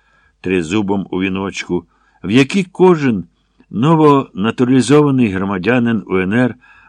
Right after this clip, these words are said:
власноручно вписував своє прізвище,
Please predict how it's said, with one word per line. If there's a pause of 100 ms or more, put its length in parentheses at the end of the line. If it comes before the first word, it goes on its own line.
власноручно
вписував
своє
прізвище,